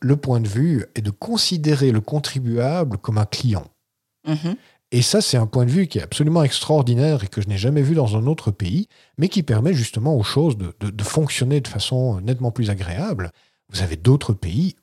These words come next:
Speaker 1: où le contribuable est systématiquement considéré comme un délinquant.
Speaker 2: Oui, oui, c'est, c'est, c'est triste, mais malheureusement, euh, ça, ça arrive.
Speaker 1: Voilà. Ben, c'est pas le cas ici. Et c'est très agréable.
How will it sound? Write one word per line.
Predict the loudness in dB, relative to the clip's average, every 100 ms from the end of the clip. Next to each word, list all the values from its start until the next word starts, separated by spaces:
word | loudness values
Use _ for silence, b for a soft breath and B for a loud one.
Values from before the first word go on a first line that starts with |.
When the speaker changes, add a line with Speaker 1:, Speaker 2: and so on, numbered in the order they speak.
| 0
Speaker 1:
où | 2 2 0 -8
le | -10
contribuable | -4 -4 0 0 2 2 2 2
est |
systématiquement | 0 0 2 2 2 0 -4 -6 0 2 2
considéré | 0 0 0 2 2
comme | 2 0
un | 2
délinquant. | 4 6 4 2 -2 -2 _ _ _ _ _ _ _ _ _ _ _ _ 2
Speaker 2:
Oui, | 2 2 -4 -2
oui, | 0 0
c'est, | 0 -2
c'est, | -2 -4 -4 _ _ _ _ _ _ _
c'est | -12 -6
triste, | 0 0 -2 -2
mais | 0
malheureusement, | 2 0 -2 -4 -2 -2 -2 -4
euh, | -6 -6
ça, | -4 -4 -4
ça | -8 -8
arrive. | -4 0 0 -2 -12 -18 -2
Speaker 1:
Voilà. | 2 2 -2 _ 0
Ben, | 2
c'est | 6 6
pas | 6
le | 4
cas | 2
ici. | -2 -4 -8 _ _ _ _ _ _ -4
Et | 0
c'est | 2
très | 6 8 8
agréable. | 6 2 0 0 -2